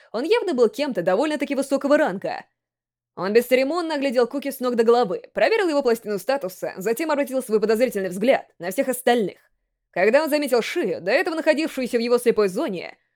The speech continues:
его глаза широко раскрылись от удивления, после чего отвратительно наглая ухмылка растянулась у него на лице. Ши слегка поёжилась под его мерзким взглядом. «Ваши личности подтверждены. Я капитан третьего отряда имперской стражи, Грит Халф.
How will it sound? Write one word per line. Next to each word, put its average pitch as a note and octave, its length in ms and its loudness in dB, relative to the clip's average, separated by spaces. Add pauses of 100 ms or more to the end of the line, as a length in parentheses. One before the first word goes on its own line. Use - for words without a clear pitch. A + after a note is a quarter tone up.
(140)
его G3 300 0
глаза A#3 300 4
широко A3 300 0
раскрылись A3+ 500 -2
от G3+ 120 -2
удивления, A3+ 720 0 (400)
после G#3 220 -4
чего C#4 180 0
отвратительно A#3+ 440 0
наглая G#3 280 0
ухмылка A3+ 560 -6
растянулась F#3+ 720 -4
у G3+ 40 -4
него G#3+ 180 2
на A#3+ 60 2
лице. A#3+ 380 -2 (500)
Ши - 220 -2 (100)
слегка G4 260 0
поёжилась F4+ 580 0
под F3+ 160 -6
его G#3 140 2
мерзким C4 360 -2
взглядом. A#3+ 560 0 (440)
«Ваши A#3+ 360 0
личности C#4+ 460 -2
подтверждены. B3 760 -2 (400)
Я G#3 260 -2
капитан B3 300 0
третьего B3 400 2
отряда A3 380 2
имперской A#3 380 -2
стражи, G#3+ 500 -4
Грит A3 260 0
Халф. - 380 2